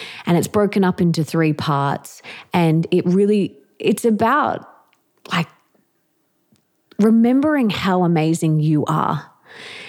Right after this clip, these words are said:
And when you actually remember how amazing you are, you won't compare yourself to anyone else. We're all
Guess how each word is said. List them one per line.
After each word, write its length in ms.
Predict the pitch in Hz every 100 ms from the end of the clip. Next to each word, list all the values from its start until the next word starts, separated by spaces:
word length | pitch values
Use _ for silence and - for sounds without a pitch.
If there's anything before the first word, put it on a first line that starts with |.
| -
And 160 | 208 214
when 220 | 226 277
you 120 | 294 -
actually 540 | 170 - - 196 175
remember 480 | 160 170 160 156 156
how 240 | 156 156
amazing 440 | 151 147 151 151 156
you 140 | 147
are, 160 | 156 202
you 340 | 185 190 180 - -
won't 360 | 175 196 220 -
compare 460 | 233 208 - 160
yourself 480 | 160 165 - 156 160
to 100 | -
anyone 380 | 160 160 160 160
else. 220 | 170 -
We're 160 | 185 185
all 480 | 185 190 202 220